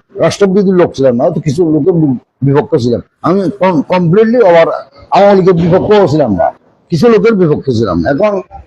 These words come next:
রাষ্ট্রের চাহিদা আগে, আমার চাহিদা বা আপনার ব্যক্তিগত চাহিদা পরে। এখন ছাত্ররা কি চাইতেছে? সংস্কার, হ্যাঁ, সংস্কার অবশ্যই দরকার। বাংলাদেশের রন্ধ্রে রন্ধ্রে দুর্নীতির যে, মানে, বিস্তার ঘটেছে, যেই,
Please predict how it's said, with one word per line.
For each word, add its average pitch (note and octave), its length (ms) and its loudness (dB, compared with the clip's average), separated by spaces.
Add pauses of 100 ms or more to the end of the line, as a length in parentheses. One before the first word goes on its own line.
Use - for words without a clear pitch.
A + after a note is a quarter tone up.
(140)
রাষ্ট্রের F3+ 360 0
চাহিদা A3 320 4
আগে, G3+ 300 2 (260)
আমার F3+ 240 0
চাহিদা F#3+ 340 2
বা F#3 120 2
আপনার E3 200 0
ব্যক্তিগত C#3+ 440 -2
চাহিদা D#3+ 280 0 (100)
পরে। A2+ 160 -2 (640)
এখন D#3 300 -2
ছাত্ররা E3 440 0
কি D#3 140 -6
চাইতেছে? E3 560 -2 (420)
সংস্কার, D#3+ 400 0
হ্যাঁ, E3 320 2
সংস্কার D#3 380 -2
অবশ্যই C#3 320 -2
দরকার। D3+ 220 0 (400)
বাংলাদেশের C#3+ 460 0
রন্ধ্রে D#3+ 340 2
রন্ধ্রে E3+ 280 0
দুর্নীতির C#3 420 0
যে, C3 140 0 (540)
মানে, D3 160 0
বিস্তার B2+ 360 -2
ঘটেছে, D3+ 380 0
যেই, A#2+ 240 0